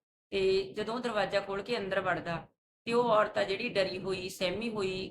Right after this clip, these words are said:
ਕਮਰੇ ਦੇ ਕੋਨੇ ਵਿੱਚ ਬੈਠੀ ਹੁੰਦੀ ਆ ਤੇ ਉਹ ਅਚਾਨਕ ਤ੍ਰਭਕ ਜਾਂਦੀ ਆ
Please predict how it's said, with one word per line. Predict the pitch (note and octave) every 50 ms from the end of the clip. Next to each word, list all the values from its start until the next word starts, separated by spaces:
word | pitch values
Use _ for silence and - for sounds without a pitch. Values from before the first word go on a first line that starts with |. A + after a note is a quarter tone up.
| - -
ਕਮਰੇ | F#3 F#3 F#3 F#3 F#3
ਦੇ | F3+ F#3
ਕੋਨੇ | F#3 F#3+ F3+ F3 F3 F3
ਵਿੱਚ | E3+ E3+ - -
ਬੈਠੀ | E3 D#3+ D#3 - E3 D#3+
ਹੁੰਦੀ | D#3+ E3 D#3+ D#3+ E3
ਆ | E3+ F#3 - - - _ _ _ _ -
ਤੇ | A3
ਉਹ | A3+ A#3+ B3 A#3+ A#3+ - -
ਅਚਾਨਕ | A3+ - G#3+ F#3 G3 A3 A#3+ A#3+ A#3+ A3+ G#3 G3+ G3+ - - _ _ -
ਤ੍ਰਭਕ | A3 A#3 A3+ - - G3
ਜਾਂਦੀ | F3 F3+ F3 E3 D3+ D#3+ D#3+
ਆ | D#3